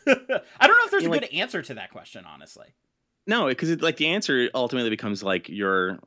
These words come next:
Speaker 2: I don't know, like, philosophy or, like, your pedagogy on looking at hockey. 'Cause I, it, it's, it's absolutely tough. Like, my default position is to think that everything that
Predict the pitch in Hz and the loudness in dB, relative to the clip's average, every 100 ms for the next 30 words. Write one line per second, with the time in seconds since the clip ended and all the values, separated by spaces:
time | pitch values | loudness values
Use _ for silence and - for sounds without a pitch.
0 | - 92 87 85 - - 98 101 101 - | -16 -10 -10 -10 -10 -4 0 0 -2 -6
1 | 80 82 73 80 80 - 80 87 - 92 | -8 -6 -4 -4 -4 -6 -6 -6 -6 -4
2 | 87 82 78 80 76 - 78 76 85 85 | -2 -4 -6 -2 -2 -4 -4 -4 -6 -12
3 | - _ _ 107 - 85 78 80 73 78 | -16 _ _ -6 -4 -6 -4 -6 -6 -12
4 | - 98 - - - - - - 143 170 | -6 -4 -4 -12 -20 -20 -12 -4 -2 -2
5 | 127 - - 170 131 117 151 120 123 196 | -2 -4 -4 -4 -4 -4 -4 -2 -2 -2
6 | 151 _ - 127 117 117 - 95 98 - | -6 _ -8 -6 -4 -4 -4 -4 -2 0
7 | 156 127 - - 110 98 101 - - 107 | -2 -2 -8 -4 -4 -2 -4 -4 -4 -2
8 | 107 107 - 110 101 90 | 0 -2 -2 -2 -2 -4